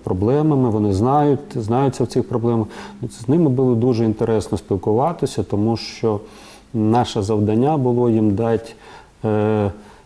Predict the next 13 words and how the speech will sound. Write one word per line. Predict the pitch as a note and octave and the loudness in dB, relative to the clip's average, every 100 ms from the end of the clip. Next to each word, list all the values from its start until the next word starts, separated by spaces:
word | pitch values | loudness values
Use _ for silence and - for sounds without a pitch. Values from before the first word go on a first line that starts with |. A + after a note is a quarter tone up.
| _ | _
необхідні | A2+ A#2+ A#2+ - D#3 D3 B2 B2+ A#2 - - | 0 0 0 -2 2 4 4 2 0 -4 0
маленькі | B2 B2+ B2 A2 A2 | 2 4 2 2 2
знання, | G2 A2+ C3+ E3 | 2 4 4 2
яких | A#2+ C#3 - | 2 -2 0
них | A#2 - | -2 2
не, | A#2 B2+ | 2 2
не | B2+ B2+ | 2 2
достачало, | A#2+ - G#2+ - G2 F2+ G#2+ - - - | 2 -2 -6 -2 -4 -4 -8 -18 -20 -8
а | A2 | -2
в-, | G#2+ - - A2+ | -2 -2 -2 0
е, | G#2+ | 2
і | A#2 C#3 D3+ D#3 C#3+ C3+ - | 2 2 4 4 2 0 -4
практичні, | B2 - - D#3+ D3+ - A#2 | -6 -6 0 0 0 0 0